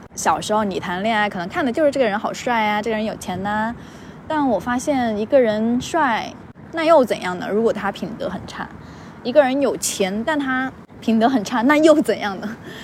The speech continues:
所以说，交往过很差的对象，其实我也认识过一个很好的对象。对比之下，我真的觉得人，人与人之间其实还悬殊很大，思维的方式、家教、对这个世界的好奇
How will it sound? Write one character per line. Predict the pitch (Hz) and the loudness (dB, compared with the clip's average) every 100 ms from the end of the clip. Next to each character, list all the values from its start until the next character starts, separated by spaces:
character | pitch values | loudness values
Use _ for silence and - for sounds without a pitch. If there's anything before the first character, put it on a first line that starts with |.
| - | -8
所 | - | 0
以 | 349 | 2
说， | 320 349 349 - - - | 4 4 4 -6 -16 2
交 | 285 | 4
往 | 302 208 190 | 6 4 0
过 | 254 233 220 196 156 117 - - | 2 6 6 4 -2 -6 -14 -18
很 | - 226 - | -8 -8 0
差 | - 220 | 4 4
的 | |
对 | - 220 | 4 2
象， | 180 185 143 | 2 -4 -4
其 | - | -4
实 | 196 208 | -2 2
我 | 208 | 2
也 | 196 | 2
认 | 214 220 | 0 -4
识 | - | -2
过 | 220 | 0
一 | 190 | 2
个 | 196 | 0
很 | 196 190 | -2 -4
好 | 202 | -4
的 | - | -4
对 | - 190 | -4 -6
象。 | 156 - - - - | -6 -10 -14 -18 0
对 | 339 | 2
比 | 208 | 2
之 | - 220 | -2 0
下， | 247 | 2
我 | 180 | 2
真 | 233 | 0
的 | 233 | -2
觉 | 196 | 0
得 | 185 190 | 0 0
人， | 190 175 175 196 214 | 0 -2 -2 -6 -4
人 | 214 240 | -2 2
与 | 233 | 2
人 | 185 | 0
之 | 185 | -4
间 | 220 226 | -4 -4
其 | 214 | -4
实 | 180 185 | -4 -4
还 | 180 - | -6 -8
悬 | - 185 160 208 | -4 -4 -4 -8
殊 | - 226 | -4 -4
很 | 226 185 - | -4 -8 -6
大， | 190 160 | -4 -4
思 | 190 - 254 | -6 -4 0
维 | 220 | 2
的 | 190 | 0
方 | 180 196 208 | 0 -2 -2
式、 | 220 - 196 - - - - - | -6 -4 -6 -6 -14 -20 -20 -4
家 | - 220 226 | 2 4 4
教、 | 226 233 143 - - - - - - | 2 0 0 -4 -14 -16 -18 -20 -2
对 | 269 | 0
这 | 247 | 4
个 | 240 | 2
世 | 226 247 | 2 0
界 | 226 | 2
的 | 202 | 2
好 | 180 - 220 | 2 2 2
奇 | 196 - - - | 0 -6 -8 -10